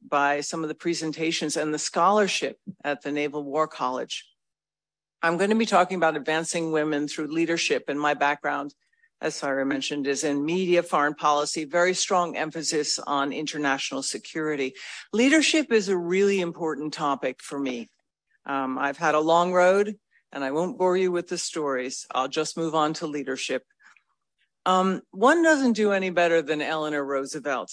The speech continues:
when it comes to women's leadership. So I'll start with a quote from my absolute favorite First Lady. "A good leader inspires people to have confidence in the leader.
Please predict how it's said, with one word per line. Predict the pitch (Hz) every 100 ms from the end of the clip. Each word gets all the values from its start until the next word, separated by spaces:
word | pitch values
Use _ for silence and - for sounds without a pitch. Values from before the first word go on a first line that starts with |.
| -
when | 156 151
it | 131
comes | 170 156 -
to | 175
women's | 151 156 143 139
leadership. | 151 143 139 - 123 - - _ _ _
So | - 170
I'll | 160
start | 165 208 202
with | 208 185
a |
quote | - 185 196 190
from | - 170
my | 160 156 -
absolute | 185 185 - 202 185 180
favorite | - 175 160 165 -
First | - 156 -
Lady. | 151 143 135 117 - _ _ _ _ _ _ _ _ _
"A | -
good | 147 180 262
leader | 269 254 254 240
inspires | - 190 - - 180 185 190 185 -
people | - 190 190 185
to | 170
have | - 175 160
confidence | - 170 165 175 160 160 -
in | 160
the | 156
leader. | 151 156 147 123 -